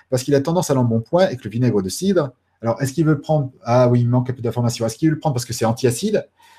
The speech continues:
Euh, vous voyez, c'est comme je vois pas Raymond, je peux pas lui répondre précisément. En gros, c'est rarement un problème. Mais comme je vois qu'il met dans mon jus de légumes fruits, moi, je le sens bien dans le lymphatique qui a tendance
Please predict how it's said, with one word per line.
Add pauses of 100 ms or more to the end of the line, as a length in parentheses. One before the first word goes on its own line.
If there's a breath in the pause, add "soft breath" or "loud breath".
(340 soft breath)
Euh,
vous
voyez,
c'est
comme
je
vois
pas
Raymond,
je
peux
pas
lui
répondre
précisément. (500 soft breath)
En
gros,
c'est
rarement
un
problème.
Mais
comme
je
vois
qu'il
met
dans
mon (100)
jus
de
légumes
fruits, (300 soft breath)
moi,
je
le
sens
bien
dans
le
lymphatique
qui
a
tendance